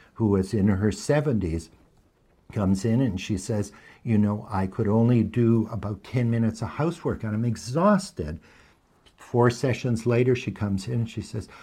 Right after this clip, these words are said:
"I got up Sunday morning and I was able to do six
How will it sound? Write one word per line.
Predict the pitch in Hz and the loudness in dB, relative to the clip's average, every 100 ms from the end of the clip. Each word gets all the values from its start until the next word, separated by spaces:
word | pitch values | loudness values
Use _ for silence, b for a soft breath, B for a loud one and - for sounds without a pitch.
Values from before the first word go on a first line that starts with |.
| B | B
"I | - | -10
got | - 123 107 | -6 -4 -4
up | 98 | -4
Sunday | - 123 127 123 | -4 0 2 2
morning | 120 110 117 147 156 | 4 4 2 2 0
and | 139 110 | 0 -2
I | 110 | 0
was | 117 143 | 0 0
able | 139 139 | 0 2
to | 127 - | 0 -2
do | 113 120 | -2 -2
six | - 196 196 | 0 -2 -2